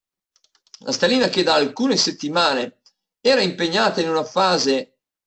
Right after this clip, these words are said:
eh, di accettazione di quelli che erano, eh, stati i ribassi di alcune settimane fa, quando ci fu quel crash della sterlina.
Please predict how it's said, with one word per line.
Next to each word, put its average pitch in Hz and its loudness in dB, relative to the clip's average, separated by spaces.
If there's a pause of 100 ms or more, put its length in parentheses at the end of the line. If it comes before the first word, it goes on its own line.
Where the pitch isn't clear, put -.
(120)
eh, 120 -2
di 147 -2
accettazione 160 0
di 139 -4
quelli 160 -2
che 156 -4
erano, 143 -2 (260)
eh, - -12
stati 165 -4
i 170 0
ribassi 151 0
di 131 -4
alcune 147 -4
settimane 143 -6
fa, 165 -2 (140)
quando 135 -6
ci 131 -10
fu 143 -10
quel 135 -2
crash 170 0
della 131 -4
sterlina. 175 -4